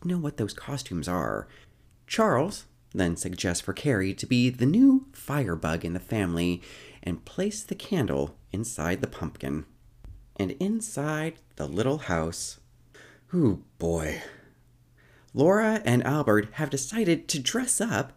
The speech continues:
as somebody else's culture for Halloween. Caroline comes out to inform us baby Grace is currently asleep as Laura continues to pin a headdress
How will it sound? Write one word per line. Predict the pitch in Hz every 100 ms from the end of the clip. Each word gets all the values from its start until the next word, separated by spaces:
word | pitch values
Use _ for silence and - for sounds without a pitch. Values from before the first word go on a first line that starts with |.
| _ - - -
as | 87
somebody | - - 139 139 147 -
else's | 95 101 127 127
culture | - - 143 - - 69 - - -
for | - 135
Halloween. | - 82 107 107 95 90 87 - - - - - - - -
Caroline | - 165 160 110 101
comes | 95 101 92
out | 98 90 92
to | -
inform | 92 90 113 113 85
us | 113 - - _
baby | 87 85
Grace | - 87 101 82
is | - -
currently | - 104 71 80
asleep | 76 - - 123 104 - - - - -
as | - 101
Laura | 101 131 131
continues | 131 120 - 185 131 87 90 -
to | -
pin | - - 190 185 180 - - - - -
a | 151
headdress | 139 196 92 85 82 - -